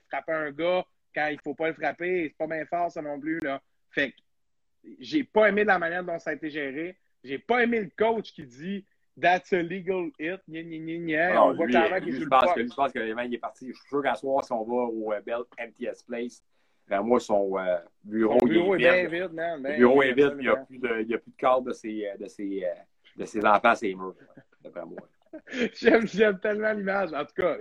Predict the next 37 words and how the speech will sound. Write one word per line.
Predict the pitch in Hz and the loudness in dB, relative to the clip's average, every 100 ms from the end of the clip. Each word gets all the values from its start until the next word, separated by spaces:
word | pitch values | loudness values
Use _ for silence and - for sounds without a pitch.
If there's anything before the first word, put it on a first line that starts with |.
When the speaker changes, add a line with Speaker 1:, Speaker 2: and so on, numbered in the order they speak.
| 110 110 | -10 -2
Speaker 2:
Non, | 110 | 4
non, | 135 139 | 10 10
mais | 120 | 8
Speaker 1:
ce | 147 | 4
Speaker 2:
tu | |
sais, | - | 4
c'est | |
Speaker 1:
constat, | 196 123 247 | 4 2 2
Speaker 2:
parce | 123 | 2
qu'on | |
Speaker 1:
pourtant, | 131 240 | 4 4
Speaker 2:
aimait | - | 2
Speaker 1:
c'est | |
un | 180 | 0
Speaker 2:
ce | |
Speaker 1:
constat | 214 - - | -4 -4 -4
Speaker 2:
gars-là, | |
là, | 156 | -4
Speaker 1:
respectable, | 135 127 131 269 226 | -4 -4 -4 -4 -6
Speaker 2:
euh, | |
Speaker 1:
là. | 202 208 - _ _ _ _ | -6 -6 -8 _ _ _ _
Mais | 127 123 131 | -10 -8 -8
le | 139 | -8
comportement | 135 175 208 202 190 190 226 | -4 -4 -4 -4 -4 -2 -4
durant | 190 165 175 | -6 -10 -12
cette | 185 147 | -12 -14
série-là, | 180 151 170 202 | -10 -4 -2 -2
pas | - 220 | -2 -4
serrer | 214 190 202 | -2 -2 -2
la | 175 | -2
main | 165 196 185 | -2 -4 -4
à | |
la | 165 | -6
fin | 175 | -6
de | 170 | -6
la | 151 | -6
série. | 143 127 139 214 | -6 -4 -2 -4